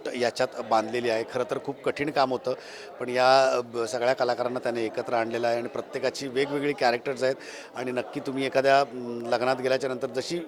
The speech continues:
वेगवेगळ्या, अ, अम, चित्रविचित्र चमत्कारिक माणसं आपल्याला दिसतात, भेटतात, तशीच वेगवेगळी कॅरेक्टर्स या त-, सिनेमाच्या रूपाने तुम्हाला भे-, भेटतील.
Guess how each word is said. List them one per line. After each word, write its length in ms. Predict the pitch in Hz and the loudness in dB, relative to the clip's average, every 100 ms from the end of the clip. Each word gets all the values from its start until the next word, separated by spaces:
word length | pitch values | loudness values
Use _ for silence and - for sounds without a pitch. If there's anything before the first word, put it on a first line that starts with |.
| 143 - - - | -12 -16 -16 -6
वेगवेगळ्या, 520 | 131 143 147 147 147 | -4 0 2 6 6
अ, 40 | 139 120 - | 4 -2 -6
अम, 640 | 123 117 113 107 117 110 107 | -4 -2 -4 -6 -8 -8 -8
चित्रविचित्र 580 | 147 139 147 127 147 139 | -8 -4 -4 -2 -4 -2
चमत्कारिक 560 | 131 131 131 143 135 135 | 0 0 2 2 0 2
माणसं 320 | 123 113 131 | 0 2 0
आपल्याला 300 | 127 131 131 | 0 0 0
दिसतात, 340 | 120 113 131 120 | -2 -4 -4 -2
भेटतात, 320 | 110 110 123 113 - - - - | -2 -2 -2 -2 -4 -14 -8 -6
तशीच 260 | 135 147 | -4 -4
वेगवेगळी 380 | 131 123 131 131 | -2 0 2 0
कॅरेक्टर्स 520 | 131 113 113 139 127 | 2 0 2 -2 -2
या 260 | 127 127 123 127 - | 2 4 4 0 -6
त-, 40 | 127 | -8
सिनेमाच्या 800 | - - 117 123 123 127 123 | -8 -6 -2 -2 0 2 2
रूपाने 480 | 117 110 117 113 120 | 0 0 -2 0 -4
तुम्हाला 300 | 113 117 113 | -4 -2 -2
भे-, 300 | 104 117 110 | -2 -8 -8
भेटतील. 460 | 104 101 101 - | -10 -6 -6 -6